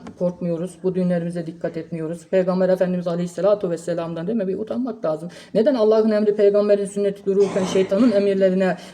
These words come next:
nefsin arzularına, nefis ve şeytanın esiri durumunda olan insanların isteklerine göre hareket ediliyor? Çok mu zordur bir kadın ile erkeklerin ayrı ayrı eğlence merasimi düzenlenebilmesi? Beldemiz adına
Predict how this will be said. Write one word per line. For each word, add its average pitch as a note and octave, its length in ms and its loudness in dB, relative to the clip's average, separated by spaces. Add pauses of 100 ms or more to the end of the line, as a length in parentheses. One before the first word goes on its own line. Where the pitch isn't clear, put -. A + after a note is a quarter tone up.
nefsin F#3+ 340 2
arzularına, F#3+ 520 2
nefis F#3 480 -2
ve F#3 80 0
şeytanın F#3 520 -2
esiri F#3+ 440 -2
durumunda F#3+ 460 4
olan F3+ 220 4
insanların F3+ 560 2 (420)
isteklerine G#3+ 720 4
göre G3 180 6
hareket F3 480 0
ediliyor? D#3 320 -4 (260)
Çok E4+ 240 -4
mu E4+ 80 -6
zordur G3 420 4
bir A3 180 2
kadın A3+ 680 2
ile G3 340 2
erkeklerin F#3+ 760 2
ayrı G3+ 360 6
ayrı F#3 320 4
eğlence F3+ 460 4
merasimi E3+ 600 -2
düzenlenebilmesi? D#3 1040 -6
Beldemiz A3+ 400 2
adına E3 400 -2